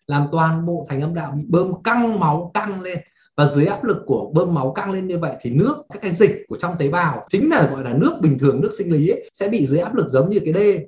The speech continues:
sẽ bơm qua cái thành âm đạo và trào vào trong lòng âm đạo. Do đó là khi mà sinh hoạt tình dục, cái dịch bôi trơn của chị em đơn thuần là toàn bộ thành âm đạo giống như chúng ta vắt nước căng ra, áp lực căng ra và chảy vào trong thành âm đạo. Do đó cái dịch đấy không phải là dịch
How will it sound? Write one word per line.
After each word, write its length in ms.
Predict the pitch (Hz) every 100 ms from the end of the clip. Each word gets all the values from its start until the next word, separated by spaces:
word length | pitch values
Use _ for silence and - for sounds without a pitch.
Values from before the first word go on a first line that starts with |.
| -
sẽ 60 | 180
bơm 280 | 208 196 196
qua 200 | 202 196
cái 100 | 156
thành 100 | 165
âm 140 | 151 160
đạo 220 | 160 - 143
và 100 | 143
trào 300 | 156 143 131
vào 100 | 120
trong 180 | 120 170
lòng 180 | 156 117
âm 120 | 147
đạo. 140 | 143 139 -
Do 180 | 180 185
đó 140 | 151
là 80 | 180
khi 260 | - 262 254
mà 100 | 233
sinh 160 | -
hoạt 140 | 190 -
tình 120 | 127
dục, 220 | 123 120 -
cái 120 | 143
dịch 240 | 190 - 139
bôi 300 | 185 226 226
trơn 280 | 226 226 175
của 80 | -
chị 100 | 151
em 160 | 160 170
đơn 160 | 175 165
thuần 120 | - - _ -
là 200 | 147 147
toàn 340 | 190 190 196 190
bộ 180 | 180 151
thành 140 | 143
âm 120 | 151 170
đạo 200 | 160 -
giống 160 | 135
như 80 | 185
chúng 120 | 139 147
ta 160 | 175
vắt 200 | 220 -
nước 220 | 262 285 285 -
căng 280 | 196 190 175
ra, 140 | 175
áp 160 | 185 202
lực 100 | -
căng 220 | - 165 160
ra 240 | 165 143
và 120 | 131 -
chảy 240 | 185 147 107
vào 100 | 110
trong 200 | 160 160
thành 140 | 143
âm 140 | 131 151
đạo. 160 | 147 - _ _ -
Do 160 | 185
đó 140 | 170 143
cái 100 | 156
dịch 220 | 185 -
đấy 100 | 120
không 240 | - 233 240
phải 160 | 151 107
là 140 | 104
dịch 140 | 120